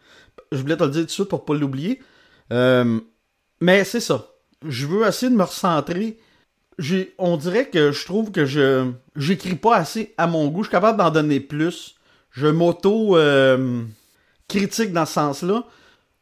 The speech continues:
Le podcast, je suis satisfait de, du roulement. J'essaie d'en faire trois fois semaine. Je réussis à en faire trois fois semaine. Si j'aurais,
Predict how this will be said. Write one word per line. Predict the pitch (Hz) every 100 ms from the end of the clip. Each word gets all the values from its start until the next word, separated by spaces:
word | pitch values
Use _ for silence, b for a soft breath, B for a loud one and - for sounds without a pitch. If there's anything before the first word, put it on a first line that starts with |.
| -
Le | 196
podcast, | 220 233 - 262 -
je |
suis | -
satisfait | 202 180 - - - 208 220 208
de, | 175 160
du | 139 165
roulement. | 165 170 165 165 185 202 208
J'essaie | 180 160 196
d'en | 185 156
faire | 151 175
trois | 175 160 160
fois | 160 156
semaine. | 151 147 160 190
Je | 160
réussis | 185 175 - 202
à | 185
en | 156
faire | 147 151
trois | 156 143 139
fois | 147 143
semaine. | 139 123 147 170 - b b b _ _
Si | - - 240
j'aurais, | 202 170 175 175 165